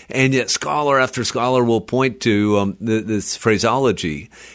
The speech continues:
And at a minimum, they'll say they're not distinctively Christian, they're not uniquely Christian, which is, of course, true, um, but that ignores the context of the time. In the context of the time, nobody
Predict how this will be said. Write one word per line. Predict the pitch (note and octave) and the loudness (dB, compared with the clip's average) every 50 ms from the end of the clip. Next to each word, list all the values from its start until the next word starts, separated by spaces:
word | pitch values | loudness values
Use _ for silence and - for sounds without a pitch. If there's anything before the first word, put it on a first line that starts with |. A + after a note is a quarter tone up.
| - | -12
And | - - D#3+ D#3 D3+ D3 C#3 | -4 0 2 4 4 6 4
at | C#3+ C3+ | 4 4
a | B2 | 4
minimum, | B2 C#3 D#3+ E3+ D#3+ C#3 A#2 | 4 4 2 2 2 2 2
they'll | G#2 G#2+ G2+ | 2 2 0
say | - - B2 A2+ A2+ | 2 0 2 2 2
they're | G#2+ G#2+ G#2+ | 2 2 0
not | G#2 G#2 G#2 G2+ - | 2 0 -2 -4 -4
distinctively | - F#2+ - - - - B2+ C3+ D3 C#3+ - - C3 A2 B2 B2+ | -8 -8 -8 -8 -6 -2 -2 -2 -2 -2 -2 -2 0 2 2 0
Christian, | A2 - - C3+ B2+ - - - B2+ A2+ | -2 -2 -2 -2 -2 -2 -2 -4 -2 -2
they're | G#2 G2+ | 0 0
not | G2 G2 F#2+ - | 0 -2 -4 -4
uniquely | - F#2+ F#2+ G2+ A#2 C3 C3 - - C#3 | -4 -4 -2 -2 -2 -2 -2 -2 -4 -4
Christian, | - - - C3+ B2+ - - C3+ C3+ | -4 -2 -4 -4 -4 -4 -6 -8 -8
which | D3+ G#3+ - - | -8 -10 -8 -8
is, | C#4 - - | -6 -4 -6
of | - - | -6 -4
course, | - G#2 F#2 - | -4 -4 -4 -4
true, | - - - E3 D3+ A2 F#2+ G2 - - - - - - - - | -8 -6 -2 0 2 2 0 0 -4 -8 -18 -20 -20 -20 -16 -8
um, | - C#3+ C3+ | -4 -4 0
but | A#2+ C#3+ | 2 2
that | C#3+ D3 C#3+ | 4 4 4
ignores | C3 B2 B2 B2 B2 A2 | 4 4 4 2 2 2
the | - A2+ | 0 -4
context | - - - A2 A#2+ A#2 A2+ - A#2+ A2 - - | -4 -2 -2 0 0 0 0 0 -2 -2 0 -2
of | B2 | -2
the | A2 A2+ | -2 -2
time. | - - C#3+ D3 A2+ F2 | -4 -2 -2 -2 0 -2
In | F2+ | -2
the | F#2+ F#2 | -2 -4
context | - - A2+ A2+ A2+ A2 C3 A#2+ A#2 - | -4 -4 -2 -2 -2 -2 -2 -4 -2 -2
of | A#2+ A#2 | -2 -2
the | A2 | -2
time, | A2 - B2+ B2 A#2+ A#2+ A2+ A#2+ | -2 -2 -2 -2 -2 -2 -2 -4
nobody | C#3 F3 G#3 A3 G3+ D3+ A#2 F2+ D#2 C#2+ C#2 | -4 -4 -2 -2 0 0 0 0 0 -2 -6